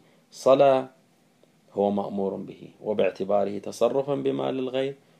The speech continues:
بغير رضا فهو منهي عنه." إذا استطاع، إذا استطاع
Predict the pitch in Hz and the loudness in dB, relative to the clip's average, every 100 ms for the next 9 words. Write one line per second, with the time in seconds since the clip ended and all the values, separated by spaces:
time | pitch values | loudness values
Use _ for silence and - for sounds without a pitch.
0 | _ _ _ - - - 101 101 123 139 | _ _ _ -20 -20 -8 -2 4 6 6
1 | 139 139 139 151 156 104 104 104 98 95 | 4 2 2 0 0 -2 -2 -8 -8 -10
2 | 101 90 85 - 78 - _ _ _ _ | -12 -12 -14 -16 -20 -20 _ _ _ _
3 | _ _ _ _ _ _ _ _ _ _ | _ _ _ _ _ _ _ _ _ _
4 | _ _ _ _ _ _ _ _ _ _ | _ _ _ _ _ _ _ _ _ _
5 | _ _ _ _ _ _ _ 85 - _ | _ _ _ _ _ _ _ -16 -16 _
6 | _ _ _ _ - - - _ _ - | _ _ _ _ -20 -20 -20 _ _ -20
7 | - - - - _ - - - _ _ | -20 -20 -20 -20 _ -20 -20 -20 _ _
8 | - _ _ _ _ _ _ _ _ - | -20 _ _ _ _ _ _ _ _ 4
9 | 190 226 214 185 170 170 170 117 101 147 | 12 12 12 6 8 8 8 6 2 -4
10 | 92 _ _ _ _ _ _ _ _ _ | -8 _ _ _ _ _ _ _ _ _
11 | - 139 156 - 127 120 120 98 82 | -2 6 6 6 2 6 6 6 2